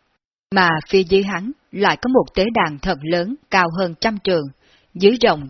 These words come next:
trên hẹp, bốn mặt có hình bậc thang, dùng khiết bạch mỹ ngọc điêu khắc thành, to lớn tinh xảo dị thường. Mỗi phía treo một vòng đá lớn, tạo thành một siêu trận vây lấy tế đàn.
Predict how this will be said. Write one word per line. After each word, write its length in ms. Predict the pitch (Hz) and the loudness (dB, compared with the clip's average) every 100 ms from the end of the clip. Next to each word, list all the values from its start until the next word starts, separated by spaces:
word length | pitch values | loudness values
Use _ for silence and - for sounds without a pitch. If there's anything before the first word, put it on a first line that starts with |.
| - | 0
trên 200 | 196 165 | 0 2
hẹp, 220 | 180 151 _ _ _ _ - | -2 -4 _ _ _ _ 2
bốn 240 | 185 220 | 2 2
mặt 200 | 214 - _ - | -2 -2 _ -2
có 160 | 180 214 240 | 0 0 -2
hình 180 | 151 160 | -2 -2
bậc 220 | 156 - | -2 -2
thang, 240 | 190 170 - _ _ - | -4 -4 -8 _ _ -6
dùng 300 | 185 185 151 | 2 2 2
khiết 180 | - 320 | -2 -2
bạch 240 | 196 170 170 | 0 -2 0
mỹ 180 | 170 | 0
ngọc 220 | 156 175 143 - | 2 -2 -2 -2
điêu 240 | 180 190 156 | 2 2 2
khắc 160 | 302 311 | -4 -4
thành, 260 | 208 160 135 _ _ _ _ | -4 -4 -6 _ _ _ _
to 160 | 208 180 165 | 2 4 2
lớn 260 | 175 214 269 | -2 -2 0
tinh 160 | 254 220 - | 2 2 0
xảo 140 | 214 151 190 | -2 0 0
dị 140 | 147 | -2
thường. 280 | - 175 143 - _ _ _ - | -2 -4 -4 -12 _ _ _ -2
Mỗi 220 | 196 180 | 4 4
phía 260 | - 190 240 - | 4 0 2 0
treo 180 | 208 | 0
một 240 | 175 170 143 | 2 0 2
vòng 200 | 165 147 | -2 0
đá 140 | 175 | -2
lớn, 300 | 175 175 226 - _ _ | 0 -4 -4 -10 _ _
tạo 160 | - 175 | 2 2
thành 320 | 202 175 156 | 2 -2 0
một 180 | 180 156 | 0 0
siêu 240 | - 269 | 0 -2
trận 400 | 214 196 151 139 165 | 0 0 -2 -4 -2
vây 160 | 180 | 0
lấy 160 | 170 170 - | 0 -2 0
tế 160 | 190 | -2
đàn. 240 | 220 185 | 0 -2